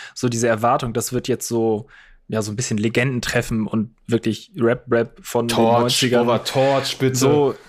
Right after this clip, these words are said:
Speaker 1: genau, auf die, auf die Schiene,
Speaker 2: Ja.
Speaker 1: aber ich
Speaker 2: <laughs>
Speaker 1: hatte halt, wie gesagt, das Gefühl, das ist so eine Erwartung, die da von außen so aufgeladen wurde und dass von den MacherInnen vom Splash eigentlich niemand die Ambition hatte, das so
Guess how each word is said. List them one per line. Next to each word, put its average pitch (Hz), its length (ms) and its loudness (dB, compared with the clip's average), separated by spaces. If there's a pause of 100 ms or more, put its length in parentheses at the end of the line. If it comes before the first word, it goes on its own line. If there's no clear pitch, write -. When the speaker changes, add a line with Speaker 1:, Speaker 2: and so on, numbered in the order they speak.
(160)
Speaker 1:
genau, 139 280 2
auf 123 140 0
die, 147 300 -6
auf 123 120 -4
die 151 140 -2
Schiene, 131 260 -2
Speaker 2:
Ja. 117 60 0
Speaker 1:
aber 117 120 0
ich 254 100 2
Speaker 2:
<laughs> - 420 0
Speaker 1:
hatte 139 320 0
halt, 131 160 0
wie 135 100 -8
gesagt, 131 280 -2
das 127 100 -4
Gefühl, 139 220 -2
das - 160 -2
ist 127 100 -6
so 139 80 0
eine 127 80 0
Erwartung, 123 400 0
die 120 100 -2
da 117 100 0
von 117 140 -6
außen 123 280 -2
so 110 80 -4
aufgeladen 113 540 0
wurde 110 180 0
und 110 80 -2
dass 110 100 -4
von - 140 -4
den 113 120 -2
MacherInnen 120 440 -2
vom 113 180 -6
Splash 117 320 0
eigentlich 113 240 -2
niemand 127 300 0
die 110 80 -2
Ambition 113 460 0
hatte, 117 180 -2
das - 420 -2
so 110 300 0